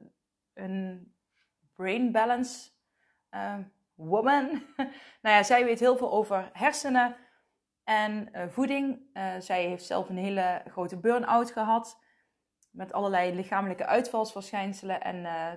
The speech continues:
ja, volgens mij zei, is dat een trigger geweest. Ja, ik weet het niet precies. Om, ehm, nou, uit te zoeken hoe dat precies in het brein werkt. En, eh, ja, wat voor voeding en dergelijke er invloed op heeft.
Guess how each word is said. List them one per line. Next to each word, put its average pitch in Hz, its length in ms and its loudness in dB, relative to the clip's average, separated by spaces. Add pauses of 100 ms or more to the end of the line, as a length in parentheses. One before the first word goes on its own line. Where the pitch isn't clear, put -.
(320)
ja, 240 260 -2
volgens 208 240 -4
mij 214 160 0
zei, 208 260 0
is 185 240 -10
dat 214 200 0
een 208 120 -4
trigger 214 380 -6
geweest. 208 300 -4
Ja, 185 100 -8
ik 175 120 -10
weet 190 120 -8
het 190 100 -18
niet 190 140 -12
precies. 233 560 -8 (320)
Om, 208 220 0
ehm, 185 380 4 (580)
nou, 208 320 4
uit 226 180 4
te 220 80 -4
zoeken 208 260 -4
hoe 185 120 -6
dat 196 300 -4
precies - 360 -14
in 226 120 -4
het 233 100 -2
brein 226 320 4
werkt. 214 520 0
En, 180 340 -12
eh, 170 180 -8 (200)
ja, 156 360 -6 (100)
wat 170 180 -10
voor 175 140 -10
voeding 220 360 0
en 190 100 -6
dergelijke 185 380 -6
er 175 140 -12
invloed 180 380 -8
op 165 120 -20
heeft. 175 360 -6